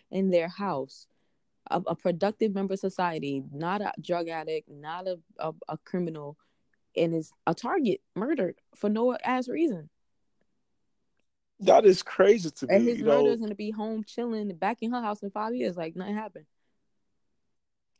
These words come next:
Speaker 2: Me, I, I strongly believe that the family should put for a retrial.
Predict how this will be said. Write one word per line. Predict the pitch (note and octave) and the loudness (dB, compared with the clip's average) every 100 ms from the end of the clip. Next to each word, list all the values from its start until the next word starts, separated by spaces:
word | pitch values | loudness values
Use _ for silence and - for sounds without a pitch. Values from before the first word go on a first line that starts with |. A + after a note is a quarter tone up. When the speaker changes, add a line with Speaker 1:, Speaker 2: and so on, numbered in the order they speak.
| _ _ _ _ _ _ _ _ _ _ | _ _ _ _ _ _ _ _ _ _
Speaker 2:
Me, | A3 C#3 E3+ | -4 4 10
I, | E3 E3+ D#3 | 10 10 8
I | |
strongly | D3+ - G3+ G3+ G3 | 4 6 6 6 6
believe | E3 E3 D#3 | 6 6 4
that | D3 C#3+ | 4 4
the | C#3 | 2
family | C3 F3+ E3+ D#3+ D3+ | 4 6 6 2 -8
should | - D#3 - | -6 -8 -6
put | D#3 | -8
for | - C#3+ B2+ | -6 -4 -2
a | |
retrial. | B2+ C#3 - C#3+ C3 B2+ C3+ | -4 -10 -6 -4 -2 -4 -8